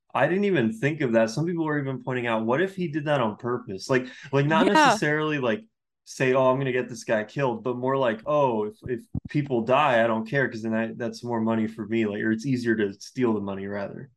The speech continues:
Speaker 2: Yeah, exactly. Like, he definitely had some hesitate. It was in his face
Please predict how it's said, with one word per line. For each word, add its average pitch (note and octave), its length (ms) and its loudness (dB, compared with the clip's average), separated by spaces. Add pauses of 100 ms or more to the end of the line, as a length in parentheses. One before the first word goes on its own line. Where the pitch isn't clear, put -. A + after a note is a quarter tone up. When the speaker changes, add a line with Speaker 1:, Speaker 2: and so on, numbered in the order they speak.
Speaker 2:
Yeah, D4+ 380 4
exactly. A3+ 640 -2
Like, G3+ 220 2
he B3 180 -6
definitely C4+ 480 0
had G#3+ 240 0
some C4 140 -6
hesitate. G#3 580 -4
It B3+ 80 2
was C4+ 200 -2
in A#3+ 160 4
his F4+ 260 -4
face F#3+ 460 -4